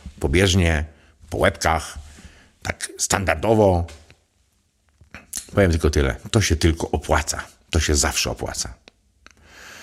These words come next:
Obserwując pracę wielu handlowców w wielu branżach, bo taką mam pracę,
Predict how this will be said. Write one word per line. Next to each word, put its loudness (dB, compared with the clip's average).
Obserwując 4
pracę 4
wielu 6
handlowców 0
w 2
wielu 4
branżach, -4
bo -6
taką -8
mam -2
pracę, 0